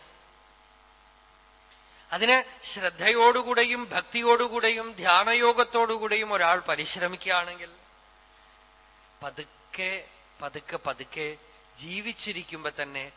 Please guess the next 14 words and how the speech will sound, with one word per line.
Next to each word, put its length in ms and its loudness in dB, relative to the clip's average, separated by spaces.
മരണത്തിലൂടെ 1040 -8
കടന്നുപോയി 640 -10
മരിച്ചിട്ട് 640 -10
പുറത്തു 400 -8
വരും. 200 -12
ഒരിക്കൽ 280 -10
മരിച്ച 320 -6
ആരും 300 0
മരണത്തിന് 400 -10
ഭയപ്പെടില്ല. 500 -10
ഭാഗവതത്തിലെ 680 -10
ദേ 60 -14
അസുരന്മാരുടെ 800 -10
ഗുരു 360 -14